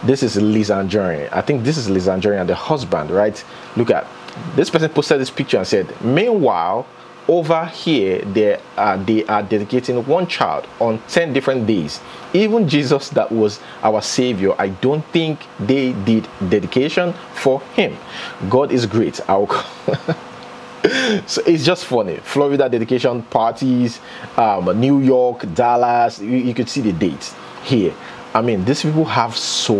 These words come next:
much time. And what, what's the meaning of all this?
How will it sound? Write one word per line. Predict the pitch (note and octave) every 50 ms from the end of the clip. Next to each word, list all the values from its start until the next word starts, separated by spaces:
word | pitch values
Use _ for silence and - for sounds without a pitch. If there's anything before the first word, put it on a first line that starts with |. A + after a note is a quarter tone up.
| G2+
much | G2 G2 G2 G2 F#2+ F#2 - - - - - - - -
time. | - - - - G#2 F#2 E2+ D2+ D2 C2+ - - - - - - - - -
And | D#3 E3+ E3 -
what, | C#3+ C#3+ D#3+ G3+ - E3
what's | E3 A3+ A#3 A#3 -
the | - F3+
meaning | F3 F#3+ G3+ G3+ F#3+
of | F3 - - -
all | - D#3+ E3+ F3
this? | D#3 E3 D3 G#2+ - -